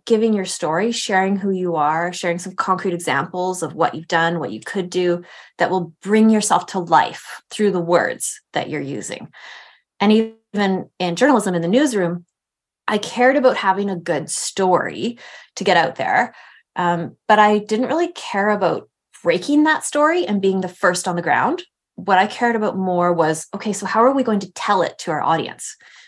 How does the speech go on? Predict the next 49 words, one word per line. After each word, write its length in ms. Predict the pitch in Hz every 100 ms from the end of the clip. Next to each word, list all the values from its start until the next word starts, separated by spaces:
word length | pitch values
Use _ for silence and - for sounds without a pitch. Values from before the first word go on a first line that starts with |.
| -
We 80 | 214
need 180 | 233 233
time 320 | 240 220 170
to 80 | 175
figure 240 | 185 180
that 160 | 156 156
out 260 | 107 - 165
and 100 | 165
do 140 | 185
that 160 | 165 -
the 80 |
most 200 | 170 156
effective 440 | 170 143 - - 170
way." 260 | 165 - _ - - - _ _ _ _
As 140 | 214 214
opposed 240 | 233 214
to 120 | 190 -
most 240 | 226 254
journalists 400 | - 214 196 -
just 280 | - 196 -
want 120 | 180
to 120 | 175
get 100 | -
the 60 | 170
story 280 | - 165 -
out. 400 | 165 196 - - -
I 20 |
mean, 200 | 196 165
they 180 | 180 175
care 500 | - - 214 160 110
about 220 | - -
the 80 | 160
words, 320 | 131 - -
but 120 | 170
they 80 | 170
also 260 | 175 185 175
just 100 | 175
want 120 | 160
to 100 | 160
get 60 | 143
it 80 |
out 140 | 190 226
and 80 | 175
be 80 |
the 60 | 156
first 440 | - 160 - -
breaking 260 | 175 160 160
the 140 | 156 123
news. 240 | -